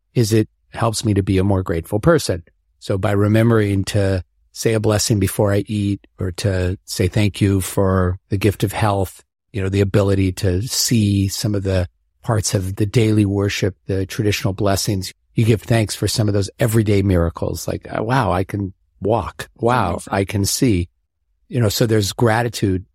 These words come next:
Speaker 1: that really gets inculcated in doing that. And a lot of my prayers are prayers of praise. That is deeply and closely related to gratitude. So it's just the prayer of wonder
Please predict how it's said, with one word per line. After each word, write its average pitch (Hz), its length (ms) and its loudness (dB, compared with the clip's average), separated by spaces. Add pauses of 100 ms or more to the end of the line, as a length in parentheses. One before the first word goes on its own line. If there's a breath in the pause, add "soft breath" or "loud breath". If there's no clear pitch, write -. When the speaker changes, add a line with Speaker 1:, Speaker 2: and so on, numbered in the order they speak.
Speaker 1:
that 101 180 -2
really 101 560 -4 (180)
gets - 460 -2 (100)
inculcated 98 880 0 (140)
in 101 200 -2
doing 104 280 2
that. 87 280 -4 (500)
And 117 440 0
a 117 100 0
lot 113 200 2
of 117 60 -4
my 113 100 2
prayers 107 360 0
are 104 60 0
prayers 107 320 -2
of 95 160 -8
praise. 120 580 2 (340)
That 123 160 2
is 113 240 2 (200)
deeply 113 440 2
and 98 160 0
closely 107 320 0
related 92 400 0
to 87 320 -2 (200)
gratitude. 87 560 0 (280)
So 98 440 0
it's 95 180 -4
just - 240 0
the 104 80 -4
prayer 95 300 2
of 87 140 -2
wonder 92 540 -2